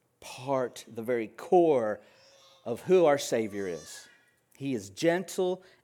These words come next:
and lowly. And it is not just, when he says, "I'm gentle and lowly," it's not like, "Well, that's what I do on Mondays,"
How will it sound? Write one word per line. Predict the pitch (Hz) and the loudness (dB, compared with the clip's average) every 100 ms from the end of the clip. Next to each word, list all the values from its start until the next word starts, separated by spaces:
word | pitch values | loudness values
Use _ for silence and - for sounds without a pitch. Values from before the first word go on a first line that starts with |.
| - | -12
and | 120 117 113 | -8 -6 -2
lowly. | 120 113 92 76 _ _ - | 0 -2 -4 -10 _ _ -8
And | 139 | 2
it | 180 | 6
is | 220 160 | 8 6
not | 165 170 233 202 147 | 2 2 2 2 -2
just, | 170 196 170 147 - - _ _ - | -2 0 0 -2 -8 -16 _ _ -12
when | 151 | -8
he | |
says, | 190 208 170 | 0 2 2
"I'm | 165 156 | 0 -2
gentle | 180 175 - 160 143 | -2 -4 -4 -4 -4
and | 123 | 0
lowly," | 143 156 139 113 | 4 4 4 0
it's | 113 | -2
not | 165 170 151 | -2 0 2
like, | 139 - | 2 2
"Well, | 156 | 0
that's | 151 156 | 0 0
what | - | -2
I | 139 | -4
do | 123 | -4
on | 123 110 | -8 -6
Mondays," | 117 113 104 85 71 - | -6 -6 -6 -8 -10 -20